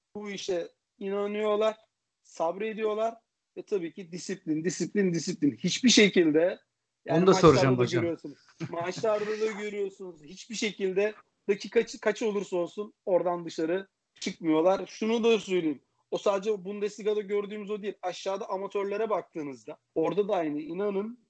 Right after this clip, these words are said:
Speaker 1: hiçbir şekilde kopma yok.
Speaker 2: Yani şimdi
Speaker 1: Öyle
Speaker 2: amatörlerde
Speaker 1: bir şey.
Speaker 2: şöyle, ben Türkiye'nin neden gelişmediğini bir sürü, e, Türkiye'nin futbolunun neden gelişmediğini bir sürü şey söyleyebilirim size.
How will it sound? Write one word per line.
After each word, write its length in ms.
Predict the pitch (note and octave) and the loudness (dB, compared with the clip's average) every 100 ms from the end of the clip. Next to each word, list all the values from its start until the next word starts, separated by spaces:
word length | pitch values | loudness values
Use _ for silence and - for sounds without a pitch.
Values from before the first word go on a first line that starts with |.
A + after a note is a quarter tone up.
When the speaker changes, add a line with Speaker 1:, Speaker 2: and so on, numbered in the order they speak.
| _ | _
Speaker 1:
hiçbir 300 | - - - | -20 -18 -6
şekilde 380 | C4 G#3+ G#3 G#3+ | -4 -2 0 0
kopma 480 | A3 G#3+ G3 - F#3+ | 0 -2 -4 -4 -2
yok. 300 | D#3 - _ _ _ _ _ _ _ - - - - | -4 -6 _ _ _ _ _ _ _ -20 -20 -14 0
Speaker 2:
Yani 160 | D3 D3 | 2 4
şimdi 240 | E3 E3+ | 6 8
Speaker 1:
Öyle 60 | E3 | 10
Speaker 2:
amatörlerde 680 | F3 E3+ F#3+ F#3 F3 E3+ | 8 8 10 12 10 10
Speaker 1:
bir 60 | G3 | 6
şey. 60 | - | 8
Speaker 2:
şöyle, 380 | G#3 D#3 B2+ - - | 8 8 0 -6 -4
ben 340 | C#3+ A3 A3+ - - - - | 4 4 4 -8 -20 -20 -6
Türkiye'nin 560 | A#3 A3+ G#3 E3+ C#3+ D3+ | -2 2 4 6 6 4
neden 300 | E3+ G#3 F#3+ | 4 4 4
gelişmediğini 580 | F#3 F3+ F3 E3+ G3 | 4 2 0 -2 4
bir 100 | A3 | 4
sürü, 300 | A3 - F3 | 4 6 8
e, 640 | F#3 - - A2 A#2 B2+ B2 | 8 6 -8 -8 -6 -6 0
Türkiye'nin 600 | F3+ F3 F3+ E3 D#3+ - | 2 6 6 6 4 0
futbolunun 480 | - E3+ E3 D#3+ D3+ | -6 4 8 8 10
neden 260 | E3 G#3 | 10 8
gelişmediğini 580 | F#3 D#3 - C#3+ E3+ E3+ | 6 4 2 0 2 4
bir 80 | A#3+ | 4
sürü 220 | - F3+ | 4 0
şey 160 | - F3+ | 4 4
söyleyebilirim 640 | - C3+ A#2 A2 G#2+ A2 | 6 6 6 2 -2 -8
size. 260 | - - | -12 -10